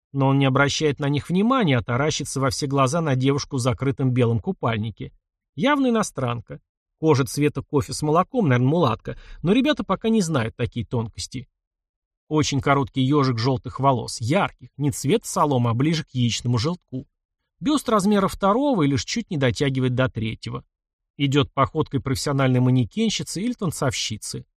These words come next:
Широкие бёдра покачиваются в такт шагам. Все мужчины глядят на неё. Мои приятели просто в шоке, они сражены, но того не понимая, что наши девчата никогда им этого не забудут и не простят. Мулатка бредёт по берегу пруда,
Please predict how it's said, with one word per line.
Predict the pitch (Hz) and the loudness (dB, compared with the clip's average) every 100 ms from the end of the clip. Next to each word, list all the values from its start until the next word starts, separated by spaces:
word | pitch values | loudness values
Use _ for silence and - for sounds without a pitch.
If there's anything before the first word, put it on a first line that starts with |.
| _ _ _ _ - | _ _ _ _ -6
Широкие | - 147 143 143 131 | 2 4 4 2 0
бёдра | 139 170 139 | 2 2 0
покачиваются | 131 120 139 127 - 123 - | 0 -2 0 0 -2 -4 -6
в | - | -8
такт | 123 113 | -8 -8
шагам. | - 156 151 113 131 - _ _ _ _ _ - | -4 -2 -2 -4 -6 -14 _ _ _ _ _ -14
Все | - 285 | -4 0
мужчины | 277 - 269 233 | 0 0 -2 0
глядят | 175 160 180 - | 0 -2 -4 -2
на | |
неё. | 151 139 110 135 - _ _ | -2 0 -2 -6 -14 _ _
Мои | 135 131 | 0 2
приятели | 123 131 139 135 139 | 2 4 4 2 0
просто | 127 151 - | -2 -2 -4
в | 156 | -8
шоке, | - 254 - 131 | 0 0 2 0
они | 123 | 0
сражены, | - 135 131 202 170 107 _ _ - | 0 0 2 2 0 -2 _ _ -4
но | 247 | -2
того | 254 247 | 2 4
не | 247 | 4
понимая, | 214 220 226 254 202 | 4 2 4 4 2
что | - | 0
наши | 156 - | -2 -2
девчата | 147 156 214 185 | -4 -2 -2 -2
никогда | 160 135 131 123 131 | -2 0 0 4 4
им | 135 | 4
этого | 131 139 | 2 2
не | 135 | 2
забудут | 120 127 170 202 196 | 4 2 0 -4 0
и | |
не | 175 | -2
простят. | - 143 - - 127 - _ _ _ _ _ _ _ _ _ - | 0 -2 -2 -6 -10 -10 _ _ _ _ _ _ _ _ _ -2
Мулатка | 139 143 135 - | 2 4 2 0
бредёт | 131 139 139 - | 0 2 2 -2
по | 139 | -2
берегу | 139 139 135 131 | 2 2 2 -2
пруда, | 180 196 143 | -2 0 0